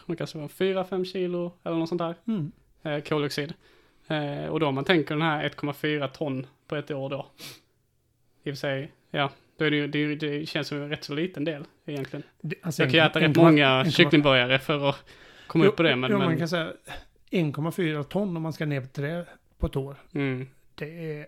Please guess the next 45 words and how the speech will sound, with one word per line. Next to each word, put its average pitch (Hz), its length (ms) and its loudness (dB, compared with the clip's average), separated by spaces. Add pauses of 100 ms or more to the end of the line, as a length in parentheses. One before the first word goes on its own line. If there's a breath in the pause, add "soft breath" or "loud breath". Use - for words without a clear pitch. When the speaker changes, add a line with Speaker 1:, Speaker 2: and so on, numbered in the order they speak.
Speaker 2:
extremt - 600 -8
tufft. - 300 -14
Jag 151 160 -8
Speaker 1:
Mm. 139 140 0
Speaker 2:
tror 165 120 4
inte 160 140 0
någon 151 200 0
klarar 139 460 0
att 143 60 -2
leva 135 260 -2
i 147 60 -4
svenska 156 300 -4
samhället 131 480 -4
och 139 60 -4
ligga 139 220 -2
på 196 80 -8
den 175 120 -4
nivån 143 300 -4
Speaker 1:
Nej, 131 240 2
Speaker 2:
idag, 127 80 -6
va? 180 80 -10 (160)
Speaker 1:
nej. 135 220 -2 (300 loud breath)
Speaker 2:
Mycket 175 420 0
på 208 80 2
grund 190 200 0
av 156 40 0
att 143 80 -6
samhällets 143 760 -4
del, 135 460 -2
så 147 100 -2
att 135 60 -2
säga, 139 180 -2
ligger 135 260 -4
ju 185 80 -2
kanske 180 240 -6
på 196 80 -4
tre, 151 200 -4
fyra 135 200 -4
ton 147 100 2
Speaker 1:
Mm. 127 260 -2
Speaker 2:
eller 127 220 -12
där 135 200 -2
någonstans, 135 540 -10
va? 156 60 -2
Speaker 1:
Mm. 135 240 -2